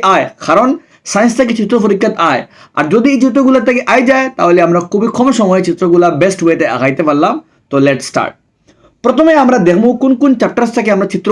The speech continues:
আইতে পারে। তো আইতে পারে গেলে চ্যাপ্টার নাম্বার টু, থ্রি দুইটা আছে, এখান থেকে চিত্র আইতে পারে। চ্যাপ্টার ফোর থেকে গঠন আয়, চ্যাপ্টার সিক্স, সেভেন থেকে চিত্র আইতে পারে, সিক্স, সেভেন,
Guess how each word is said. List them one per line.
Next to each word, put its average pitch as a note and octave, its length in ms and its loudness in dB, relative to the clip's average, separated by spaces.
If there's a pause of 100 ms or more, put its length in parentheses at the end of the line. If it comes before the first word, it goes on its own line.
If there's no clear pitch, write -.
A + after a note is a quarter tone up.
আইতে C#3 240 -2
পারে। A2+ 140 -8 (280)
তো - 80 -6
আইতে G#3+ 320 2
পারে C4+ 220 4
গেলে A3 140 4 (100)
চ্যাপ্টার A3+ 300 -2
নাম্বার A3 200 2 (140)
টু, C#4 300 4
থ্রি A#3 160 0
দুইটা F3+ 380 2
আছে, F3 180 -4
এখান E3+ 180 2
থেকে F#3 140 0
চিত্র F#3 280 0
আইতে F#3+ 200 0
পারে। G#3 120 0 (380)
চ্যাপ্টার C4 280 0
ফোর A3+ 200 2 (100)
থেকে B3+ 220 2
গঠন G#3 280 2
আয়, A#3+ 100 -2 (380)
চ্যাপ্টার - 260 -2 (120)
সিক্স, B3+ 220 0 (180)
সেভেন G#3+ 340 2
থেকে A3 220 -2
চিত্র F#3+ 180 0 (120)
আইতে F#3+ 160 2
পারে, G3+ 200 2
সিক্স, - 280 -6
সেভেন, A3 180 0